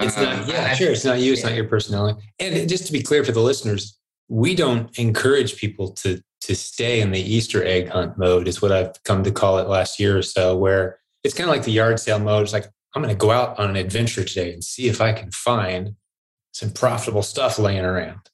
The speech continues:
Speaker 1: it, whether it be a yard sale or a Goodwill or a clearance aisle at Walmart, or just scanning barcodes, looking for stuff that's selling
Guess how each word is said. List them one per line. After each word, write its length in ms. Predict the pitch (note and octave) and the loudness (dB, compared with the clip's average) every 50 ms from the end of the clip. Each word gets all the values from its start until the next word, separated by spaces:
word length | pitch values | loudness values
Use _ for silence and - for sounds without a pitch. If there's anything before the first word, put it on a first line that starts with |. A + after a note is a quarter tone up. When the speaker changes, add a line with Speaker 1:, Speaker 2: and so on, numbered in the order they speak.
| _ _ _ _ _ _ _ _ _ _ | _ _ _ _ _ _ _ _ _ _
Speaker 1:
it, 240 | - G2+ F2+ - G2+ | -6 -4 -2 0 2
whether 160 | G#2+ A2 G#2+ | 4 4 4
it 80 | G#2 G2 | 2 2
be 140 | G#2+ G2 F#2 | 0 -2 -2
a 20 | |
yard 320 | F2+ F#2 G#2 A2+ A#2+ A#2 | 2 2 2 4 4 2
sale 320 | A2+ - G#2+ G#2+ A2+ A#2 A2 | -2 -2 -2 0 0 0 0
or 60 | F#2+ | 0
a 60 | F#2 F2+ | 0 0
Goodwill 480 | G#2+ A2+ G#2+ G2 G#2 G#2 A2+ A2+ A2+ | 0 -2 0 2 2 2 4 2 2
or 60 | G2+ F#2 | 0 -2
a 40 | F#2 | -4
clearance 320 | - - A#2 A2 G#2+ - | -4 -2 0 0 2 2
aisle 200 | A2 G#2+ G#2 G2+ | 4 2 2 2
at 60 | F#2 F#2 | 0 -2
Walmart, 360 | G2 G2+ G#2 A2+ A#2+ A#2+ A#2+ | -4 -2 -2 -2 -4 -2 0
or 140 | C#3+ D#3 D#3+ | 0 0 0
just 240 | C#3 C3 B2 - - - | 0 -2 -4 -6 -8 -8
scanning 340 | A2+ A#2 B2 B2+ A#2+ A2 | -4 -2 0 0 2 2
barcodes, 560 | G2 F#2 F#2+ A2+ A2+ - G2+ F#2+ G2 G#2 G#2 G2+ | 2 4 2 2 0 0 -2 -2 -2 -2 -2 -4
looking 240 | G2 G2+ - G#2+ | -4 -2 -2 -4
for 60 | F#2+ - | -4 -4
stuff 320 | - - G2 G#2 A2 - - | -4 -2 0 0 0 -2 -6
that's 140 | G#2+ G#2 - - | -12 -12 -8 -4
selling 440 | G#2 G#2 G#2 G2+ F#2 E2+ F2+ F#2 | 0 0 2 2 2 0 -2 -6